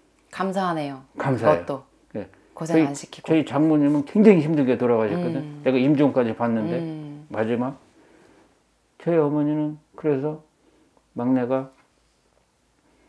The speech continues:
Speaker 2: 큰 병원 모신다고 해서 인위적인 건 하지 말아요. 딱
Speaker 1: 음.
Speaker 2: 일주일 더 사시고 저희 큰형님이 진짜 어머니 아버지 속을 많이 새겼어요.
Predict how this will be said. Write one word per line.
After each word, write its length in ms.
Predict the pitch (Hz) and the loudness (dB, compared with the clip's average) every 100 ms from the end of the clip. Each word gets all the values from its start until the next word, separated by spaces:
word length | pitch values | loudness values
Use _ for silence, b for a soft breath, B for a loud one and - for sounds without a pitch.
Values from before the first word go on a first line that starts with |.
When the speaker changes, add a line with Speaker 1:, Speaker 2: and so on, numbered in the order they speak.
| _ _ _ _ _ - | _ _ _ _ _ -4
Speaker 2:
큰 80 | 165 | 2
병원 240 | 156 131 | 2 2
모신다고 400 | 107 104 110 101 | 0 -2 -4 -4
해서 160 | 95 101 - | -4 -6 -4
인위적인 500 | 117 127 104 104 101 | 2 2 2 -4 -4
건 100 | 95 | -8
하지 240 | 101 117 | -8 -8
말아요. 400 | 104 95 95 92 92 175 170 | -6 -6 -6 -8 -10 -12 -10
딱 120 | 165 | -10
Speaker 1:
음. 340 | 156 160 151 147 _ _ | -12 -16 -20 -20 _ _
Speaker 2:
일주일 440 | 131 139 135 131 117 | 0 0 0 -2 -2
더 160 | 117 | -6
사시고 600 | - 127 - 113 131 135 b b b b b _ _ _ _ _ _ _ _ _ | -4 -6 -6 -8 -8 -10 b b b b b _ _ _ _ _ _ _ _ _
저희 240 | - 127 127 | -6 -4 -2
큰형님이 720 | - 170 156 135 120 123 123 - _ _ _ _ _ _ _ | -2 0 2 2 0 -4 -8 -16 _ _ _ _ _ _ _
진짜 420 | - - 180 170 117 | -10 -4 0 2 2
어머니 340 | 120 117 104 | 2 0 -4
아버지 320 | 92 90 95 | -6 -8 -14
속을 320 | 87 139 123 101 | -12 -8 -6 -6
많이 240 | 87 104 | -6 -8
새겼어요. 460 | - 104 90 - | -8 -8 -8 -14